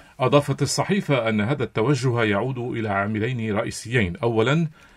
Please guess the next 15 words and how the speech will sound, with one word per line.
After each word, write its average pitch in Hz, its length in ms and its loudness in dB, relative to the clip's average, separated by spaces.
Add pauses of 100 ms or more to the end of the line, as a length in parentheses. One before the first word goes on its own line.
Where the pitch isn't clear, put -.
(520)
أقنعت 185 440 4
الهزيمة 143 480 2
الساحقة 120 720 0
التي 104 300 0
مني 117 280 0
بها 107 300 0
حزب 101 240 -6
الله 104 300 0
العام 98 300 0
الماضي 113 380 0
شريحة 113 460 -4
واسعة 110 480 2
من 95 120 0
الشعب 98 320 -2
اللبناني 95 540 -2